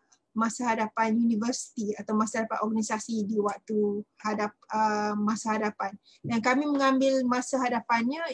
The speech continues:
ialah dua ribu dua puluh lima. Apakah kemungkinan akan berlaku pada, uh, universiti di masa hadapan? Uh, dan lingkungan masa yang kami ingin lihat pada itu ialah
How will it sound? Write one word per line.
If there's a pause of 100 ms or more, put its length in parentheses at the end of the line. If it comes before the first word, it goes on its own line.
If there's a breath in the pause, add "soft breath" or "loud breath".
ialah
dua
ribu
dua
puluh
lima.
Apakah
kemungkinan
akan
berlaku
pada, (560 soft breath)
uh,
universiti
di
masa
hadapan? (680)
Uh, (240)
dan
lingkungan
masa
yang
kami (160)
ingin
lihat
pada
itu
ialah